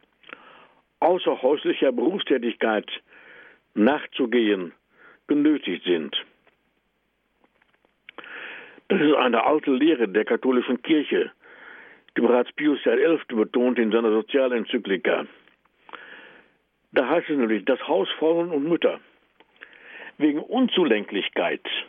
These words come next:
des väterlichen Arbeitsverdienstes zum Schaden ihrer häuslichen, ihres häuslichen Pflichtenkreises und besonders der Kindererziehung außerhäuslicher Erwerbstätigkeit nachzugehen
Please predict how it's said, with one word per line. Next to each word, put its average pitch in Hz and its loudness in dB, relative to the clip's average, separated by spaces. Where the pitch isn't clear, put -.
des 107 2
väterlichen - 0
Arbeitsverdienstes 117 -2
zum 113 0
Schaden 147 -2
ihrer 139 2
häuslichen, 143 -2
ihres 143 2
häuslichen 165 -2
Pflichtenkreises 92 -2
und 151 -2
besonders 151 0
der 139 -2
Kindererziehung 120 -2
außerhäuslicher 160 -2
Erwerbstätigkeit 127 -2
nachzugehen 135 -2